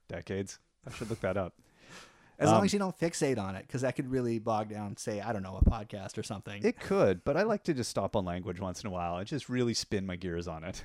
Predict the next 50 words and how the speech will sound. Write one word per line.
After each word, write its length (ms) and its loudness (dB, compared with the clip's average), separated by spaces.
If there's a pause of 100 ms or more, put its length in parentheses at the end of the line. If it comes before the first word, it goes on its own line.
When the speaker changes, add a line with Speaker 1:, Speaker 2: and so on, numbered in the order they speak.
(240)
Speaker 1:
<laughs> 920 -16
The. 220 4 (1300)
The. 760 0 (1700)
The 100 -2
other 140 0
day, 120 0
the 100 -2
kid 160 -2
asked 200 0
me, 100 -6
"How 120 -4
many 140 0
times 260 -4
do 80 -4
you 40 0
say 160 -2
the 120 -2
word 180 -2
of?" 460 -6 (680)
And 120 -12
I 40 -8
was 100 -10
like, 240 0
"I 80 4
don't 140 2
know, 180 0
but, 360 -2
like, 260 -8
you 100 -10
could 180 -12
find 220 -4
that 100 -8
out." 420 -2
But 160 -10 (800)
yeah, 160 -6
these 80 -4
Speaker 2:
How 60 2
many 80 0
Speaker 1:
are 20 -2
Speaker 2:
times 140 0
do 40 2
you 40 0
Speaker 1:
things 100 -2
Speaker 2:
say 80 2
the 100 0
word, 140 0
like, 160 0
in 60 -4
a 60 -2
lifetime? 440 -2